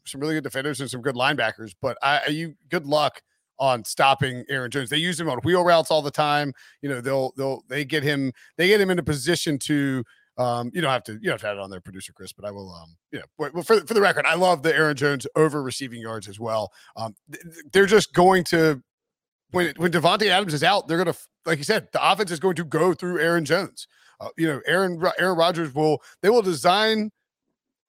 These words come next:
plays to get him the ball in space in the receiving game because he is so lethal. They use him all the time in the red zone like that. Uh, a single wheel route could get the over on, on this, on this, uh, on this,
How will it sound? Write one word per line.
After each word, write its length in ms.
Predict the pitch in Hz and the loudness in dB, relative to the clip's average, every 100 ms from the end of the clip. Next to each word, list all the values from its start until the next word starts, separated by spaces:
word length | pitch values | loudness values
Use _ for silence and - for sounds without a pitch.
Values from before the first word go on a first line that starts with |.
| _ | _
plays 560 | 127 233 208 127 92 - | 2 4 4 0 -8 -12
to 100 | 175 | -10
get 240 | 147 180 | -2 -2
him 140 | 185 202 | 0 0
the 80 | 190 | 4
ball 300 | 185 170 165 | 4 4 2
in 180 | 180 | 0
space 460 | 170 - 214 175 - | -4 -2 0 0 -2
in 160 | 180 175 | -4 -2
the 80 | |
receiving 440 | 175 151 233 220 165 | -2 -2 -2 -4 -4
game 220 | 139 139 | -4 -4
because 280 | 135 151 139 | -4 -4 -4
he 100 | 160 | -4
is 100 | 139 | -6
so 300 | - - 185 | -4 4 6
lethal. 500 | 196 170 165 - 85 | 6 2 -2 -4 -8
They 80 | 120 | -6
use 180 | 139 | -6
him 80 | 139 | -4
all 140 | 135 156 | 0 0
the 60 | |
time 240 | 139 156 143 | 0 -2 -2
in 40 | |
the 80 | 120 | 0
red 220 | 165 220 | 2 4
zone 180 | 185 196 | 4 2
like 200 | 185 - | 0 2
that. 260 | 190 185 - - - | 4 4 0 -20 -10
Uh, 140 | 147 139 | -2 0
a 80 | 143 | 0
single 480 | - - 240 247 170 | -2 -2 4 6 6
wheel 240 | 175 196 | 4 4
route 240 | 156 127 117 | 4 0 -2
could 100 | 131 | -8
get 140 | 143 | -6
the 140 | 139 135 | -4 -2
over 380 | 143 127 120 - _ - | -2 -2 -6 -8 _ -4
on, 180 | 147 139 | -2 -2
on 160 | 143 143 | -2 -2
this, 340 | 139 123 - - | -2 -6 -10 -8
on 120 | 135 | -6
this, 240 | 127 120 - | -6 -6 -4
uh, 260 | 120 110 110 | -4 -4 -4
on 120 | 131 | -4
this, 240 | 123 113 | -4 -8